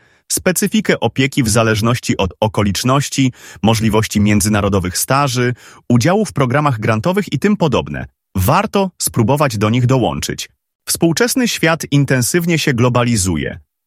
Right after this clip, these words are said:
a pogłębianie komunikacji międzykulturowej przyczynia się do transformacji światopoglądów i generuje innowacyjne poszukiwania w każdej kulturze. Interakcja między kulturami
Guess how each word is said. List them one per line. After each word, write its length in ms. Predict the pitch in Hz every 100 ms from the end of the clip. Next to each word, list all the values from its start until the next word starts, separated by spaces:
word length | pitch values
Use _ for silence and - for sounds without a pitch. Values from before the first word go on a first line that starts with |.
| _
a 220 | 104 104 101
pogłębianie 580 | 110 101 104 104 120 117
komunikacji 680 | - 107 104 101 123 -
międzykulturowej 920 | 104 117 110 104 107 98 104 135 131 131 - -
przyczynia 420 | - 196 214 208
się 140 | 196 151
do 120 | 127
transformacji 680 | - 127 - 117 123 127 123
światopoglądów 880 | - 113 104 98 107 151 175 160 - - - _ _
i 160 | 180 175
generuje 520 | 170 160 143 139 135 -
innowacyjne 800 | 185 196 175 147 135 - 123 120
poszukiwania 680 | 107 101 101 107 104 110 101
w 100 | -
każdej 380 | 123 131 127
kulturze. 560 | 117 120 92 78 - - - _ _ _ _ _ _ _ _ _ -
Interakcja 640 | 117 110 107 123 120 117 107
między 320 | 110 104 104
kulturami 680 | - 98 92 107 123 85